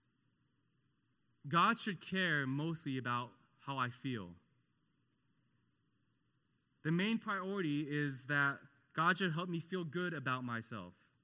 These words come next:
And then deism means we can decorate God with our lives, but he's not a personal agent actually involved.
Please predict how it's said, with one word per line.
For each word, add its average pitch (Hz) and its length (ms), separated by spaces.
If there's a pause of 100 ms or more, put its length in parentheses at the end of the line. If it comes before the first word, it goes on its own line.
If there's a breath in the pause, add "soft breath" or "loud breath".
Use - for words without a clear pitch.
(2000)
And 147 140
then 139 120
deism 127 600
means 120 400 (3000)
we 143 80
can 151 160
decorate 156 500
God 135 200
with 135 160
our 120 100
lives, 110 420
but 117 140
he's 120 180
not 135 180
a 117 40
personal 143 760
agent 117 560 (460)
actually 131 460
involved. 110 600